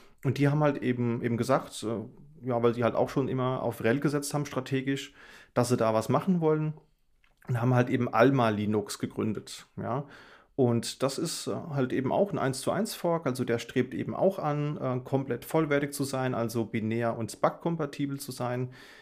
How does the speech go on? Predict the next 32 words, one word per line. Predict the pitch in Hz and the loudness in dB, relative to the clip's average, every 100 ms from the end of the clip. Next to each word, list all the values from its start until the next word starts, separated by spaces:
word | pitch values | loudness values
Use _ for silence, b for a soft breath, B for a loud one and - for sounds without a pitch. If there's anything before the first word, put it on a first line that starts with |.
| B | B
für | - 143 | 0 0
x | 143 - | 2 0
sechsundachtzig | 131 131 - - 202 | 0 0 -2 -2 -6
only | - 170 165 | -2 0 2
allerdings. | 160 156 156 196 - - _ b b b b b | 0 0 -2 -4 -6 -14 _ b b b b b
Und | 143 143 135 - - 120 | 4 4 2 -4 -8 -4
die | 131 127 | 0 0
haben | 147 190 | 2 2
das | 143 | 0
erste | - 139 165 - 139 | 0 0 0 2 4
Release | 123 127 160 | 4 2 -2
schon | - 135 | 0 2
am | 131 127 | 2 0
dreißigsten | 110 127 143 - 135 | 0 0 -2 -4 -4
dritten | 127 156 190 | 0 0 0
rausgebracht | 135 107 117 - - 123 151 - | 0 0 0 -4 0 -2 0 -4
und | 127 | -4
aktuell | 120 - 123 139 143 | -4 -2 0 2 0
gibt's | 143 143 | -2 -2
sogar | - 127 120 | -6 -2 -4
schon | 127 135 127 | 0 0 0
eine | - | 0
acht | 123 - | -6 -8
vierer | - 160 131 | -4 2 2
Beta. | - 95 - 95 95 - _ b b b b | 0 -6 -6 -8 -10 -16 _ b b b b
Ja, | 113 | -4
also | 123 117 | -2 0
die | |
sind | 113 131 | 0 0
ein | 127 | 2
ganzes | 117 151 160 | 2 0 -2
Stück | - 143 | -4 -6